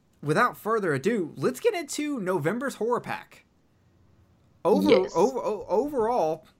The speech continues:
Speaker 1: I had not seen a single movie in this Horror Pack. Ha-, had you seen any of these four before?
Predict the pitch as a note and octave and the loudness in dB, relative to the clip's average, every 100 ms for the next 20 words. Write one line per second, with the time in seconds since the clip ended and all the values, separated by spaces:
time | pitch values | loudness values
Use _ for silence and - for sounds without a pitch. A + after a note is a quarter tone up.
0 | _ _ - - B3+ G3+ G3+ F3 F3 C3+ | _ _ -10 0 2 4 0 0 -2 -2
1 | G#3+ G#3 F3+ G3+ C#3+ C3+ C#3 E3+ D#3 B2+ | -2 -2 0 -2 -2 -4 -4 -4 -2 -2
2 | A#2+ - - _ _ _ _ D#3 D#3+ C#3+ | -6 -8 -20 _ _ _ _ -8 -6 -4
3 | D3+ G#3+ G#3+ B3+ G3+ F3+ G3 G#3 G3+ _ | -6 -6 -6 -8 -8 -8 -6 -6 -8 _
4 | F#3 F#3 G#3 - G#3 G3 G#3 G#3+ G#3+ | -14 -10 -10 -6 -6 -4 -8 -8 -10